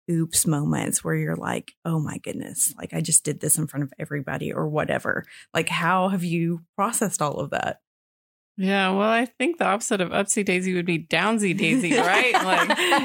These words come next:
Speaker 1: Yeah.
Speaker 2: and I've definitely been downsy daisy, you know, before, but I think it helps me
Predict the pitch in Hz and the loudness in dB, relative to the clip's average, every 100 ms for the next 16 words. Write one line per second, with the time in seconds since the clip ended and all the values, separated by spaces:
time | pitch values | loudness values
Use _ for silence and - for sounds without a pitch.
0 | 196 196 202 208 233 220 240 294 247 247 | 2 2 4 4 4 4 2 2 2 2
1 | 233 240 226 208 208 220 214 190 196 202 | 2 2 2 4 4 2 0 2 2 2
2 | 196 185 185 - 190 208 190 190 190 196 | 2 2 2 0 0 2 4 2 2 0
3 | 196 185 175 165 170 202 - 196 196 185 | -2 0 2 4 4 2 -2 0 0 0
4 | - - 196 - 226 254 214 233 262 349 | -2 -2 0 0 0 0 0 2 2 2